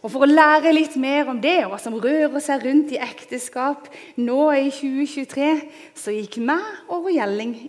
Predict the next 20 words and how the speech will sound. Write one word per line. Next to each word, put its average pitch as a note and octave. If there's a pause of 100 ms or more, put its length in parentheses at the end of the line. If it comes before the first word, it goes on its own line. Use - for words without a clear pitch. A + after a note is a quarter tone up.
i E4+ (140)
parterapi. - (440)
<laughs> D4 (1000)
Ja, A3
vi, A3+
det A3
var C4
jo C4
for A#3+
å A3
lære A#3+
mer A3+ (100)
om A#3
hva A3
som A3
skjer G#3+
i G#3
ekteskap G3+
nå. G3+ (420)
Men, A#3+